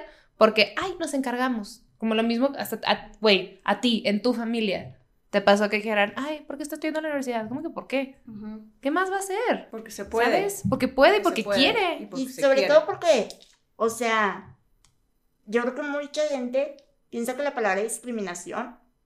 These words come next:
Speaker 3: es hacer cosas feas, ¿no? De que, "No puede entrar". Y, güey, el sobreproteger es una,
Speaker 1: Es
Speaker 3: es una
Speaker 1: discriminación.
Speaker 3: discriminación
Speaker 2: Ujú. Wow.
Speaker 3: que mucha gente no
Speaker 2: Sí.
Speaker 3: se,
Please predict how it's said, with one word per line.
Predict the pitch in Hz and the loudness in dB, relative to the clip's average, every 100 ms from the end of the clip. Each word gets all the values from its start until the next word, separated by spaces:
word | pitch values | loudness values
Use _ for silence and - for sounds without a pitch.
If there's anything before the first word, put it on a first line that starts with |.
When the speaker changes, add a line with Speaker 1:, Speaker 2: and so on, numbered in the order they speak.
| _ | _
Speaker 3:
es | 220 | -2
hacer | 208 233 | -2 -4
cosas | 240 214 220 - | -6 -8 -10 -4
feas, | 190 175 | -2 -2
¿no? | 175 220 | -4 0
De | 208 | 0
que, | 202 175 165 _ _ _ - | -2 -6 -10 _ _ _ 2
"No | 370 | 4
puede | 370 349 | 6 4
entrar". | 330 320 294 277 240 - _ _ _ | 4 0 2 0 -2 -12 _ _ _
Y, | - 226 | -8 -4
güey, | 247 262 220 - - _ | 0 0 0 -4 -14 _
el | - 220 220 208 180 - _ _ _ _ | 0 4 4 2 -4 -12 _ _ _ _
sobreproteger | - 247 220 220 214 220 220 202 202 185 - - - _ - | -6 -2 0 0 -2 -8 -8 -12 -8 -8 -8 -12 -20 _ -12
es | 220 | -8
una, | 247 | -2
Speaker 1:
Es | 247 | 0
Speaker 3:
es | |
una | |
Speaker 1:
discriminación. | 208 196 202 196 175 180 | 0 0 0 0 -2 -4
Speaker 3:
discriminación | - 185 202 196 185 226 254 | -6 -8 -6 -6 -2 -4 -4
Speaker 2:
Ujú. | - | -12
Wow. | - - | -14 -8
Speaker 3:
que | 240 | -4
mucha | 233 269 277 | -4 -4 -6
gente | 240 247 | -8 -6
no | 240 | -8
Speaker 2:
Sí. | - | -6
Speaker 3:
se, | 233 226 | -8 -8